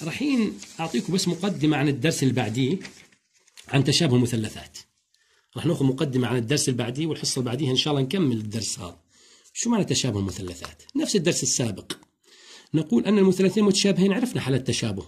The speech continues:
شروط، شرط التشابه إيش؟ اللي هو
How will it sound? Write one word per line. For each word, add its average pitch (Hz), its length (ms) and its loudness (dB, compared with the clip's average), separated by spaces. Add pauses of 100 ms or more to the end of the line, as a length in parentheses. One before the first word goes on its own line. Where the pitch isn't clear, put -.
(140)
شروط، 135 280 -2
شرط 123 200 -2
التشابه 131 460 -2 (120)
إيش؟ 131 300 -4 (540)
اللي 113 180 2
هو 135 320 4